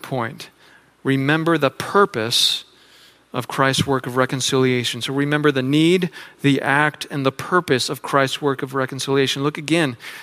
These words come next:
at your Bible at verse twenty-two. "Yet he has now reconciled you in his fleshly body through death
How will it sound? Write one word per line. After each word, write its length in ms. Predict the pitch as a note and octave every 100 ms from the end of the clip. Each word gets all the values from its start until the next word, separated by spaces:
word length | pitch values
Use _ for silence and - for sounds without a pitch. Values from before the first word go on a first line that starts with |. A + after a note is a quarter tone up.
| - - _ -
at 80 |
your 100 | -
Bible 340 | D3 D#3 D3 B2
at 60 |
verse 200 | C3+ C#3+
twenty-two. 560 | - D#3 D3 C#3 E3+ C#3
"Yet 400 | C3+ C#3 E3+ E3+ - -
he 260 | - F3+ F3+
has 180 | F#3 F3+
now 160 | F3
reconciled 640 | D#3+ F3+ A3+ E3+ E3+ D#3
you 160 | D3+ D#3+
in 220 | - F#3
his 260 | F#3+ F#3 F3
fleshly 440 | - F3+ E3+ F3+
body 340 | E3 F3+ F3+ C#3
through 260 | F3 F3
death 340 | E3+ F3+ D3